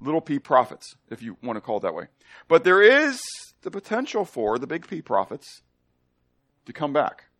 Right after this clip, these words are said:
and we'll talk about this in a moment, come back, um, at the end times. And they're gonna be able to do signs and wonders that Jesus said, if it was possible, they would be able to deceive even the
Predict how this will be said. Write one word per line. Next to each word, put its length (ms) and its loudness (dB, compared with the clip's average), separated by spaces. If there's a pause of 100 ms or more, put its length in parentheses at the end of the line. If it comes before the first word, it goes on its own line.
(120)
and 100 -14
we'll 80 -10
talk 140 -2
about 120 -6
this 100 -18
in 60 -12
a 40 -10
moment, 260 -8
come 120 -10
back, 240 -4 (340)
um, 360 2 (800)
at 80 -6
the 120 -8
end 160 -6
times. 460 -4 (220)
And 140 -6
they're 100 -2
gonna 120 -2
be 60 -2
able 100 2
to 80 -4
do 160 -8
signs 300 -4
and 100 -8
wonders 440 -8 (720)
that 280 -2
Jesus 280 -12
said, 240 -6
if 140 -16
it 60 -8
was 120 -12
possible, 520 -6 (180)
they 100 -2
would 140 -6
be 140 -6
able 160 -6
to 100 -14
deceive 480 -16
even 320 -12
the 260 2